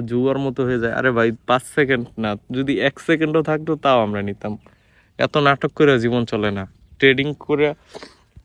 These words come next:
কামাইতেছি, তাও যদি কেউ তোমরা গেমলিং, জুয়া, তাহলে ভাই এই জুয়াই খেলবো আমরা। <laughs> তো যাই হোক, এইখান থেকে আমার already প্রফিট হয়ে গেল। আহ, দুইশো ডলার দিয়ে পাইলাম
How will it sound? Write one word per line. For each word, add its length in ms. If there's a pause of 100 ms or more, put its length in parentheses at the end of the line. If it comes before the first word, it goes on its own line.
কামাইতেছি, 720
তাও 300
যদি 240
কেউ 160
তোমরা 300
গেমলিং, 680 (360)
জুয়া, 520 (120)
তাহলে 220
ভাই 160
এই 160
জুয়াই 340
খেলবো 300
আমরা। 300 (240)
<laughs> 640 (180)
তো 320
যাই 260
হোক, 180 (680)
এইখান 300
থেকে 340
আমার 300
already 320
প্রফিট 360
হয়ে 180
গেল। 160
আহ, 920 (280)
দুইশো 280
ডলার 320
দিয়ে 160
পাইলাম 380